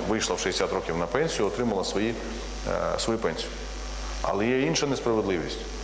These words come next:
Ти працюєш двадцять п'ять років і сплачуєш внески, а хтось працює десять, теж сплачує внески.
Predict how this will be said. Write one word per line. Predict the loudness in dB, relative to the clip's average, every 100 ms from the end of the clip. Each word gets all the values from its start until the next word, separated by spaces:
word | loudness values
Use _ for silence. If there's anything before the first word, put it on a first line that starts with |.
| -6 0
Ти | 2
працюєш | 4 2 2 2
двадцять | 2 2 2
п'ять | 4 2 2
років | 0 0 -2 -4 -6 -8 -8 -8 -6 -2
і |
сплачуєш | 0 2 2 2 0
внески, | 2 2 0 -2 -4 -6 -8 -2
а | -2
хтось | 2 2
працює | 2 2 2
десять, | 4 2 2 -2 -4 -6 -6 -6 -6 -6 -6 0
теж | 2
сплачує | 2 2 2 2 2
внески. | 0 0